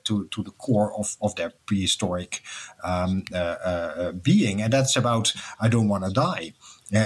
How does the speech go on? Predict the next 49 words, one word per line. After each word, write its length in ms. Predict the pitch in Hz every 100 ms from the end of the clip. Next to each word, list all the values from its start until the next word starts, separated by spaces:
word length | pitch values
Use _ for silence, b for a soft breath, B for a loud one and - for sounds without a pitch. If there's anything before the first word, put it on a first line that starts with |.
| -
it's 180 | 104 -
also 280 | 117 120 107
about 280 | 110 104 98
what 220 | 110 127
is 140 | 113
on 140 | 120 107
the 100 | 107
other 160 | 107
side 220 | 104 98 92
of 100 | 90
the 80 | 87
hill. 280 | 120 160 - _ b _
Uh, 120 | 101 104
and 120 | 104 101
that 140 | 139 151
is 140 | -
the 60 | 104
f-, 220 | - -
the 100 | 101
fascination 840 | - 110 - 101 104 98 87 92
from, 340 | - 90 90 87
from 220 | - 98
space 640 | - - 139 101 131 -
is, 220 | - 104 -
is 80 | 87
very 320 | 107 123 110
much 320 | 104 107 - B B -
what, 160 | 113 - -
what 180 | - 143
should, 280 | - 185 156 -
what 160 | 123 -
could 220 | 247 180
be, 260 | 135 123 -
which 440 | 123 151 - - B B B B -
wonderful 500 | 127 160 139 143 123
opportunity 500 | 127 127 143 135 127
might, 380 | 110 131 139 104
might 380 | 107 117 127 117
there 140 | 113
be 200 | 107 139
for 280 | - 113 120
us, 300 | 127 - -
new, 360 | 110 113 104 92
uh, 80 | 95
cattle 380 | - 131 123
that 220 | 110 113 120
we 80 |
can 160 | 107 98
hunt 320 | 98 117 117